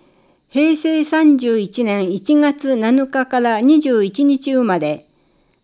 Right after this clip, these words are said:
九月四日金曜日。平成三十一年一月二十二日から二月三日生まれ。九月十五日火曜日。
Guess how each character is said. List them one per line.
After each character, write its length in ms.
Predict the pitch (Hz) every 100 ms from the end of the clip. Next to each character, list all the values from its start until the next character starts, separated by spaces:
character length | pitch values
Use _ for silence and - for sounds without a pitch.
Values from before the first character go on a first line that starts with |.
| -
九 120 | 311
月 280 | 294 262 247
四 140 | 220
日 260 | 214 - 196
金 280 | 202 226 262
曜 240 | 254 180
日。 280 | - 135 - _ _ _ _ _ _ _ _ _ _
平 280 | 269 311
成 320 | 302 311 311 302
三 320 | 311 311 285
十 240 | 233 220
一 220 | 196 202
年 320 | 240 196 175 139
一 200 | 190 302
月 300 | 311 302 302
二 200 | 320 302
十 280 | 254 220
二 320 | 208 277 262 233
日 120 | -
か 140 | -
ら 240 | 185 165 160 - -
二 160 | 220
月 340 | 285 302 311 269
三 120 | 214
日 120 | -
生 240 | - 269 262
ま 160 | 208
れ。 280 | 170 147 135 _ _ _ _ _ _ _ _ -
九 140 | 302
月 440 | 302 277 254 226 196
十 300 | 214 233 254
五 160 | 254
日 400 | 247 233 - -
火 140 | - 226
曜 320 | 294 285 202
日。 240 | 165 160